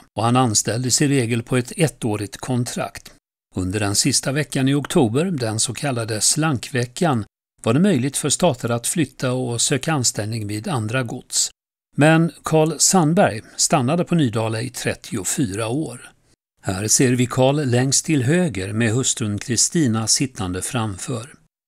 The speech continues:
Längst till vänster står sonen Oskar med sin hustru Rut sittande med dottern Margit i knät.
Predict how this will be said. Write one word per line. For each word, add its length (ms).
Längst 300
till 180
vänster 440
står 400
sonen 420
Oskar 460
med 200
sin 300
hustru 400
Rut 400
sittande 840
med 140
dottern 500
Margit 520
i 60
knät. 540